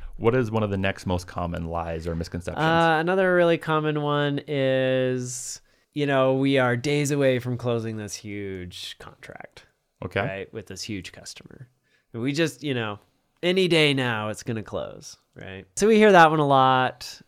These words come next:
Speaker 2: Um, another one that's one of my favorites is, like, "This will be the last round we raise. Because then we're gonna get to profitability and we won't need to raise a penny ever again." But here's the thing, like,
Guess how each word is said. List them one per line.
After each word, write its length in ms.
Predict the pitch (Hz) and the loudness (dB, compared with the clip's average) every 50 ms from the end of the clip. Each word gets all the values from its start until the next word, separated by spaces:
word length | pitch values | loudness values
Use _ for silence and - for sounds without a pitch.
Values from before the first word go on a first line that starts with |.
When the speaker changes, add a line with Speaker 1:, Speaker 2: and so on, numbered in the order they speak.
| _ - | _ -6
Speaker 2:
Um, 560 | 143 135 135 131 131 131 127 127 123 123 123 - | -4 -2 -2 0 -2 -2 -2 -2 -4 -6 -6 -4
another 280 | 156 151 175 196 190 | 2 4 4 4 4
one 280 | 175 170 165 165 160 160 | 4 4 4 2 2 0
that's 320 | 156 151 139 127 127 - | 0 -2 -2 -4 -6 -6
one 140 | 139 135 131 | -6 -4 -2
of 60 | 131 | -2
my 100 | 127 120 | -2 -4
favorites 540 | 113 - 123 120 120 120 120 120 117 - - | -2 0 0 0 0 0 0 -2 -2 -4 -10
is, 160 | 117 107 110 | -12 -10 -8
like, 400 | 120 113 104 101 98 95 - - _ | -8 -6 -6 -6 -8 -10 -12 -18 _
"This 440 | - 107 117 139 156 165 156 - - | -12 -4 0 0 0 0 -2 -6 -6
will 160 | 123 110 101 | -8 -8 -6
be 180 | - 120 110 104 | -6 -6 -6 -6
the 160 | 90 80 76 | -6 -8 -8
last 800 | 78 78 85 87 98 104 120 123 131 135 135 127 - - - 117 110 | -8 -8 -6 -4 -2 0 0 0 0 -2 -4 -6 -10 -16 -18 -18 -10
round 480 | 98 95 101 110 113 113 117 113 113 110 | -8 -6 -4 -4 -4 -4 -6 -6 -6 -8
we 200 | 101 92 98 101 | -8 -8 -10 -10
raise. 680 | 90 76 78 85 69 - - - - - - - - _ _ _ _ _ _ _ _ _ _ _ _ _ | -10 -10 -10 -10 -12 -14 -14 -16 -16 -16 -16 -18 -18 _ _ _ _ _ _ _ _ _ _ _ _ _
Because 240 | 98 78 87 92 95 | -20 -16 -16 -12 -6
then 180 | 113 135 160 170 | -2 -2 2 4
we're 100 | 175 170 | 4 4
gonna 160 | 160 151 143 | 4 2 2
get 160 | 131 127 123 | 2 0 -2
to 60 | - | -2
profitability 840 | - - 117 113 107 - - 92 95 87 127 147 170 185 180 180 165 | -8 -4 -4 -4 -4 -4 -8 -14 -8 -2 2 4 4 4 4 2 2
and 140 | 135 117 107 | 0 0 -2
we 100 | 104 107 | -4 -4
won't 220 | 110 110 110 104 | -4 -6 -6 -8
need 100 | 107 101 92 | -8 -10 -10
to 80 | 95 | -10
raise 240 | 90 90 87 80 - | -10 -10 -10 -12 -12
a 60 | - | -16
penny 560 | - - - - 147 151 151 147 147 143 131 - - | -16 -12 -4 -4 -2 -2 -2 -2 -4 -4 -6 -6 -8
ever 260 | 123 127 131 135 131 | -6 -4 -2 0 0
again." 380 | 127 120 117 92 73 - - - _ _ _ _ _ _ _ _ _ _ _ _ _ _ _ _ _ _ _ _ _ - | 0 -2 -4 -8 -10 -12 -18 -20 _ _ _ _ _ _ _ _ _ _ _ _ _ _ _ _ _ _ _ _ _ -2
But 140 | 135 135 | 0 0
here's 200 | 143 160 190 190 | 2 4 2 2
the 60 | 156 143 | 2 0
thing, 280 | - 151 131 110 101 | 0 2 2 2 -2
like, 460 | 104 104 101 101 101 - - - - | -4 -4 -4 -4 -4 -6 -10 -20 -20